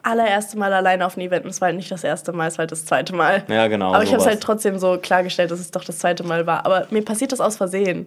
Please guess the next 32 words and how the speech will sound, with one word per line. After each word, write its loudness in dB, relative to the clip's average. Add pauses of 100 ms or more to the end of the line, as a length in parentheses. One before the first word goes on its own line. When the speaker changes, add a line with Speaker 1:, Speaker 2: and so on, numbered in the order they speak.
(180)
Speaker 2:
Ah, 2
krass. 2 (120)
Speaker 1:
Weil 4
ich -2
denke, 2
ich, -6
weil, 0
weil -4
ich -12
bin -2
so, -4 (720)
„Ich 2
geh 4
heute 0
das 0
allererste“, 2
und -4
dann 0
bin 0
ich -4
so, -8 (720)
„Oh, -8
das -4
war -4
Speaker 2:
Ah. -4
Speaker 1:
eigentlich -8
nicht -8
das -14
allererste -14
Mal.“ -6
Speaker 2:
Ja, 0
ja, -2